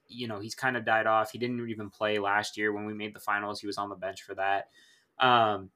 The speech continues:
so I think Terry Rozier is good. Uh, kind of a piece that we were missing. And,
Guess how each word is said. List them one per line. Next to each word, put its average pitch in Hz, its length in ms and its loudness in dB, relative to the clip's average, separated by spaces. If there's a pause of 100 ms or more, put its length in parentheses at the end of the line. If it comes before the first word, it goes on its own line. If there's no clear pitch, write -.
(120)
so 156 320 10
I 180 80 8
think 190 200 6
Terry 170 220 12
Rozier 135 320 8
is 107 140 2
good. 120 400 6 (420)
Uh, 113 460 8 (160)
kind 147 200 12
of 131 100 6
a 127 80 4
piece 131 280 0
that 123 100 6
we 120 100 4
were 117 80 6
missing. 117 540 0
And, 151 260 4